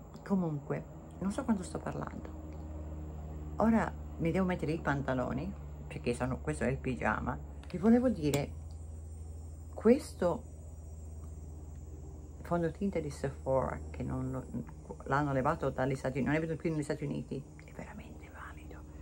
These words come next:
Quando lo applichi, beh, è in polvere, quindi, e non mi chiedete che nome è, perché non è neanche venuto in Italia, non è più venuto negli Stati Uniti, però è venduto. Ah,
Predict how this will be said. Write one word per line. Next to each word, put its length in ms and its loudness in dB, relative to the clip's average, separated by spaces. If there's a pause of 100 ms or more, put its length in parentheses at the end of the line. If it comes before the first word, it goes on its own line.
(840)
Quando 320 0
lo 160 8
applichi, 680 0 (2250)
beh, 240 6 (120)
è 100 6
in 220 12
polvere, 520 -2
quindi, 800 0 (320)
e 80 0
non 120 8
mi 80 10
chiedete 280 4
che 100 4
nome 300 4
è, 40 2
perché 240 0
non 160 4
è 60 6
neanche 200 4
venuto 180 2
in 80 2
Italia, 300 4
non 100 4
è 40 4
più 140 0
venuto 220 0
negli 120 2
Stati 220 0
Uniti, 300 2 (220)
però 300 8
è 160 8
venduto. 560 4 (1700)
Ah, 460 -12